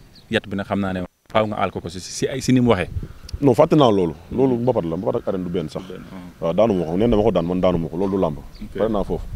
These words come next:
Speaker 1: Mhm.
Speaker 2: Yeah.
Speaker 1: Combat bi, ndax yomboon na sa côté pour mu taxaw?
Speaker 2: Waaw, combat bi yomb na, man dama ko ne laaj ko bu dee bëgg na rek, man bëgg naa, man du ma delloo avance, wóor na yàlla, làmb bu ñu jaay ne neex na rek neex na.
Speaker 1: Mhm.
Speaker 2: Waaw, parce que ñun, comme lu mu wax rek, ñun dañu bëri ñu gën a diis moom mii taxaw fuuf, yow yaa nga maa topp fu ne.
Speaker 1: Mhm.
Speaker 2: Waaw, kon ñun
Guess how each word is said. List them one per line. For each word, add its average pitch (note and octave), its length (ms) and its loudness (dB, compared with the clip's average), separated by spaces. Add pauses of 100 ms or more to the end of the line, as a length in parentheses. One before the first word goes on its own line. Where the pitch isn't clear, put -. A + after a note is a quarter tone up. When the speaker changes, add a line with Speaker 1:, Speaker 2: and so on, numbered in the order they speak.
Speaker 1:
Mhm. G2 180 -2 (120)
Speaker 2:
Yeah. E2+ 140 -2 (380)
Speaker 1:
Combat F#2+ 300 4
bi, - 80 -2 (120)
ndax G#2+ 180 4
yomboon G2+ 280 4
na F#2 80 0
sa G2 100 -2
côté F2+ 180 0
pour F#2 120 -2
mu F#2 80 2
taxaw? E2+ 160 -2 (480)
Speaker 2:
Waaw, B2+ 140 8
combat G3 200 8
bi C3+ 80 10
yomb F#3 160 8
na, G#3+ 60 6
man E3 140 8
dama E3+ 100 10
ko F#3+ 60 10
ne E3 80 10
laaj D#3+ 160 8
ko D#3+ 80 8
bu D#3 80 10
dee E3 100 10
bëgg D#3 180 8
na D#3 60 8
rek, D3+ 120 4
man D3+ 140 2
bëgg D3 140 2
naa, D#3+ 140 4
man C#3+ 140 4
du C#3 60 4
ma D#3+ 80 4
delloo D#3+ 200 6
avance, C#3+ 300 0 (280)
wóor A#2+ 160 6
na C#3 60 8
yàlla, G#2+ 240 8
làmb D3+ 260 4
bu D3+ 80 -2
ñu D#3 160 -8
jaay D#3 160 6
ne D3 140 2
neex C3+ 160 2
na B2+ 80 2
rek A#2 100 -2
neex A2 180 0
na. E2+ 100 -4 (280)
Speaker 1:
Mhm. A2 200 -14 (160)
Speaker 2:
Waaw, F#2+ 160 4
parce C#3 180 4
que C#3+ 60 6
ñun, C3+ 220 2 (140)
comme D#3 140 4
lu D#3+ 80 6
mu D3 80 4
wax A2 100 4
rek, A2 100 0
ñun A#2+ 100 2
dañu C#3 160 4
bëri C3 160 4
ñu A#2+ 100 2
gën B2 120 4
a B2+ 40 4
diis A2+ 260 0
moom G2+ 160 4
mii F#2+ 180 6
taxaw F#2+ 200 0
fuuf, - 300 -4
yow A2+ 220 6
yaa A2+ 140 8
nga A2+ 80 4
maa G2+ 120 4
topp A#2 140 -2
fu A2+ 120 -2
ne. A#2+ 60 0 (260)
Speaker 1:
Mhm. G#2+ 80 -12 (240)
Speaker 2:
Waaw, F2+ 100 4
kon B2 140 4
ñun A2+ 180 6